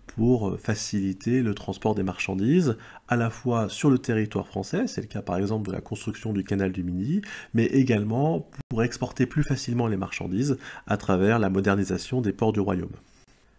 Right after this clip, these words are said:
Des compagnies de commerce sont également créées. Ces compagnies de commerce reçoivent un monopole pour une région du monde. C'est le cas par exemple sur cette carte de la Compagnie des Indes orientales. Enfin,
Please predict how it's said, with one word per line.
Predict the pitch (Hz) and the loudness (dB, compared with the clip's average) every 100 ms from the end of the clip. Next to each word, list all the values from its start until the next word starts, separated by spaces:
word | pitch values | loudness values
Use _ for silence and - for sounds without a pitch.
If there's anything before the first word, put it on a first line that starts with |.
| _ | _
Des | 104 107 98 | 0 4 4
compagnies | - 156 147 139 | 4 6 8 8
de | 135 | 6
commerce | 120 113 135 - | 4 4 2 -2
sont | - 104 | -4 0
également | 110 104 101 98 | 2 4 4 0
créées. | 98 - 101 175 254 - - | -2 0 2 2 0 -6 -4
Ces | - 107 | 0 0
compagnies | 123 113 110 | 0 0 2
de | |
commerce | 110 110 117 - - - | 2 2 2 -2 -10 -4
reçoivent | 95 123 - 127 104 | 2 2 2 0 2
un | |
monopole | 101 110 98 - 123 175 - - _ | 2 4 4 4 2 2 -4 -20 _
pour | 123 113 | 0 2
une | 113 | 2
région | 104 107 101 | 0 0 0
du | 90 85 | -2 -2
monde. | 104 160 - - | 0 0 -4 -16
C'est | - 98 | -12 -8
le | |
cas | - 107 | -2 0
par | 104 87 | 0 -2
exemple | 90 104 98 | -2 -2 -4
sur | - | -6
cette | - - | -8 -8
carte | 123 135 - - - - | -4 -4 -6 -20 -20 0
de | 104 | 2
la | 92 | 2
Compagnie | 107 95 92 113 | 0 -2 0 0
des | 98 90 | 0 0
Indes | 107 107 - _ - | 0 -2 -8 _ -2
orientales. | 107 101 95 - - _ _ _ _ _ _ _ _ - _ - - | 0 0 -2 -10 -14 _ _ _ _ _ _ _ _ -20 _ -6 6
Enfin, | 120 - 113 | 8 10 8